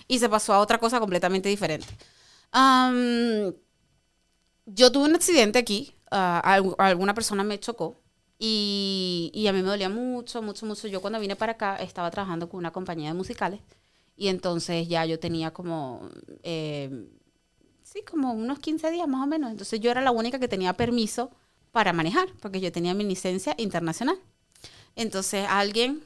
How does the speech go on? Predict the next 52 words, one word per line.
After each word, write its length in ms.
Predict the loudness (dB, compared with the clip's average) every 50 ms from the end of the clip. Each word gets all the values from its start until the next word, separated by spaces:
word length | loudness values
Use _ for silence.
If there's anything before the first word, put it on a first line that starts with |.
| _ _ _
nos 200 | -12 -12 -12 -8
pegó 420 | -6 -4 -2 0 2 2 2 0 0
y 160 | -2 -4 -4
pues 240 | -4 -6 -6 -6 -4 -4
era 140 | -2 -2 -2
muy 160 | -2 -4 -4
importante 460 | -4 -4 -6 -4 -4 -2 -4 -4 -4
que 80 | -6 -8
nosotros 260 | -8 -8 -10 -12 -10
tuviéramos 320 | -8 -8 -8 -6 -8 -8 -8
chequeos 340 | -10 -10 -8 -8 -8 -6 -6
regulares 460 | -6 -6 -4 -4 -4 -4 -6 -6 -10 -12 _ _
porque 420 | -4 -2 -2 -2 -4 -8 -10 -10 -10 -14 _ _ _ _ _ _ _ _ _ _ _
trabajábamos 400 | -4 -4 -2 -2 -2 -2 -4 -2
con 100 | -2 -2
el 60 | 0 0
cuerpo, 220 | -2 -2 -2 -6
nosotros 240 | -8 -8 -10 -12 -10 -12 -12 -10
tra-, 20 |
hacíamos 400 | -10 -8 -8 -6 -6 -6 -6 -8
funciones 600 | -6 -8 -8 -6 -6 -6 -6 -6 -6 -6 -8 -12 -16 _ _ _ _ _ _ _
alrededor 580 | -4 -2 -2 -2 -2 -2 -2 -4 -4 -4 -4 -6
de 60 | -8 -8
Estados 280 | -4 -2 -2 0 0
Unidos, 380 | 0 -2 -2 -2 -4 -4 -6 -8 -10 _ _
este, 640 | -8 -8 -8 -8 -12 _ -10 -10 -8 -10 -10 -14 -18 _ _ _ _
prácticamente 640 | -14 -14 -14 -14 -14 -12 -10 -10 -10 -8 -8 -10 -10 -8 -10 -12 -14
<laughs> 160 | -14 -12 -10
todos 220 | -8 -6 -6 -4
los 120 | -4 -2 0
días. 260 | 0 0 0 -2 -6 _ _ _ _ _ _ _ _ -6
Entonces 440 | -6 -4 -4 -4 -4 -4 -6 -6 -8 -14
me 240 | -16 -12 -6 -2 -2
dolía 280 | 0 0 0 0 -2
mucho 220 | 0 -2 -2 -2 -4
la 60 | -4
espalda, 440 | -6 -2 0 2 2 2 2 0 -2
me 80 | -2
dolía 220 | -4 -4 -6 -6 -6
mucho 260 | -8 -8 -8 -6 -6
la, 100 | -6 -6
el, 340 | -6 -8 -10 -8 -8 -8 -6 -6
el 160 | -6 -8 -6
cuello 340 | -2 0 0 2 2 0 -2
y 60 | -4
tal. 200 | -4 -4 -4 -4
Entonces 360 | -4 -6 -6 -4 -4 -4 -4
es 60 | -2 -2
como, 140 | -2 -2 0
fue 140 | -2 -2 -2
como 220 | 0 0 0 2
que, 260 | 2 2 2 2 -2